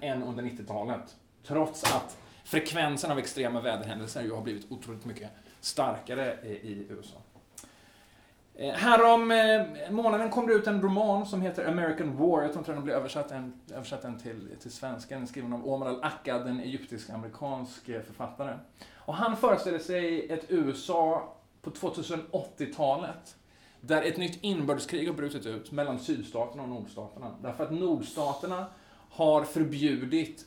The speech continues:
fossila bränslen. En stor del av sydstaterna ligger under vatten på grund av översvämningar, havsnivåhöjning, orkaner och så vidare. Men sydstaterna fortsätter ändå att insistera på sin rätt att förbränna fossila bränslen.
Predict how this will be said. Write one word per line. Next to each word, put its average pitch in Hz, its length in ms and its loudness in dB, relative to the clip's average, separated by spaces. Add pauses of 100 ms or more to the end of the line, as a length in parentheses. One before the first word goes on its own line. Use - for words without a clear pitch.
fossila 110 360 -4
bränslen. 151 520 -2 (760)
En 160 120 -4
stor 240 300 4
del 220 100 10
av 202 60 10
sydstaterna 165 640 4
ligger 156 200 2
under 120 160 -2
vatten 202 720 -2
på 175 80 0
grund 151 420 0
av 117 460 0
översvämningar, 135 720 -2
havsnivåhöjning, 131 880 -6
orkaner 123 440 -8
och 127 80 -12
så - 80 -16
vidare. 123 260 -10 (680)
Men 180 420 4
sydstaterna 180 840 0
fortsätter 190 500 -4
ändå 185 240 -2
att 147 100 -4
insistera 156 720 -2
på 185 140 -6
sin 139 200 -6
rätt 190 460 -4
att - 440 -4
förbränna 143 380 -2
fossila 117 300 -6
bränslen. 143 520 -4